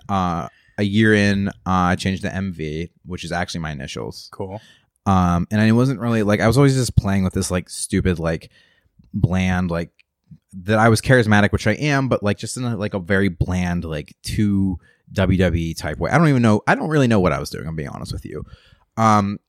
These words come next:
Speaker 1: and then
Speaker 2: And I, I can relate. I used to wear, uh, you know, a, a blazer over a t-shirt on stage in, in college. So,
Speaker 1: Right, but
Speaker 2: you know, we
Speaker 1: we're,
Speaker 2: all
Speaker 1: we're,
Speaker 2: make
Speaker 1: we're out there
Speaker 2: mistakes.
Speaker 1: finding ourselves and
Speaker 2: <laughs>
Speaker 1: failing in real time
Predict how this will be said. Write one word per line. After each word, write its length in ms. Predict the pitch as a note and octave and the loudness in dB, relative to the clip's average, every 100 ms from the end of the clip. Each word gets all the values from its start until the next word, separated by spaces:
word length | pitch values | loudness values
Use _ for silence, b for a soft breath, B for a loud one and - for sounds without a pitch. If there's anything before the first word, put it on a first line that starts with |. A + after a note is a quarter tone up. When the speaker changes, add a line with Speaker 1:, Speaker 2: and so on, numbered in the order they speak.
| - | -6
Speaker 1:
and 100 | A#2 | -2
then 360 | A2+ A2+ A2 G#2+ | 2 2 0 -4
Speaker 2:
And 140 | B2+ C3 | 0 2
I, 220 | C#3 C#3 | 4 2
I 160 | A#2+ A#2+ | 2 -2
can 160 | - | 0
relate. 300 | B2 A#2 A2+ | -2 2 0
I 80 | G2+ | 0
used 240 | A2+ A2 - | -2 -2 -2
to 60 | |
wear, 360 | G#2+ G#2+ G#2+ G#2+ | 0 2 2 2
uh, 300 | G#2+ G#2 G#2 | 2 2 2
you 140 | A2+ | -2
know, 160 | G#2+ G2 | -2 -2
a, 420 | G2+ G2+ G2+ G2+ | -2 -4 -4 -6
a 20 | |
blazer 400 | G2+ G#2+ G#2+ G#2+ | -4 -4 -2 -2
over 160 | G#2 F#2+ | -4 -4
a 40 | |
t-shirt 380 | F2+ A2 F2+ G2+ | -6 -6 -6 -6
on 120 | F#2 | -6
stage 380 | E2 G#2+ G2 F2+ | -6 -4 -4 -4
in, 160 | F#2 F2+ | -10 -12
in 200 | G2 F2+ | -16 -14
college. 400 | F#2 F2+ F2 E2 | -6 -4 -4 -10
So, 180 | - F2+ | -10 -8
Speaker 1:
Right, 300 | F2 F#2+ F2 | -6 -6 -8
but 100 | G#2+ | 0
Speaker 2:
you 80 | C3 | 4
know, 60 | C3+ | 4
we 80 | C#3 | 6
Speaker 1:
we're, 60 | |
Speaker 2:
all 60 | D#3+ | 4
Speaker 1:
we're, 60 | C3 | 2
Speaker 2:
make 120 | - | -2
Speaker 1:
we're 180 | D3+ D#3 | 0 2
out 120 | D#3+ | 4
there 100 | D3+ | 2
Speaker 2:
mistakes. 100 | C#3+ | 2
Speaker 1:
finding 300 | C#3+ D3 G#3+ | 0 0 0
ourselves 440 | G#3+ G#3 B2+ B2+ | 2 2 4 4
and 120 | G3 - | 2 4
Speaker 2:
<laughs> 20 | |
Speaker 1:
failing 340 | B2+ B2 A#2 | 4 4 4
in 80 | A2 | 2
real 200 | A2 A2 | 4 2
time 440 | G#2+ A2 F#2+ D#2 | 2 -2 -2 -4